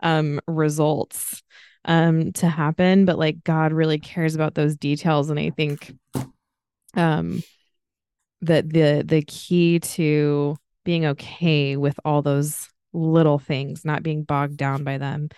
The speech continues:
is to see them for what they are,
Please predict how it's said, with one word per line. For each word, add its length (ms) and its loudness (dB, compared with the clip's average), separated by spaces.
is 340 2
to 120 -4
see 260 0
them 240 -2
for 140 -2
what 220 -2
they 220 -6
are, 600 2